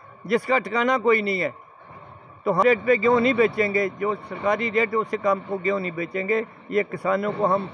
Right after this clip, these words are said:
हाथ जोड़ के बेनती करें, कोई भी किसान कम रेट पे गेहूँ ना बेचे। हमें पता चला है कि ये तीस साल के लिए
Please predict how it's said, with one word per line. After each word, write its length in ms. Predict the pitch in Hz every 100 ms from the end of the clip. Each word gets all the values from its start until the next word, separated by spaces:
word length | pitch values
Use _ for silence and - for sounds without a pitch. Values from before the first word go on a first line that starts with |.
| -
हाथ 240 | 165 226 220
जोड़ 220 | 247 247
के 120 | 254
बेनती 360 | 214 226 214 233
करें, 260 | 226 233 240
कोई 300 | 240 262 302
भी 180 | 294 294
किसान 540 | 277 - 247 277 254 - - - -
कम 200 | 277 269
रेट 240 | 277 226
पे 100 | 262
गेहूँ 240 | 240 240 240
ना 160 | 214
बेचे। 360 | 190 180 - 127 - _ - - - -
हमें 240 | 208 233 247
पता 240 | 226 240
चला 320 | 214 233 240
है 80 | 285
कि 160 | 277 269
ये 120 | 269
तीस 320 | 262 254 254 -
साल 220 | 254 247
के 140 | 240
लिए 320 | 247 262 262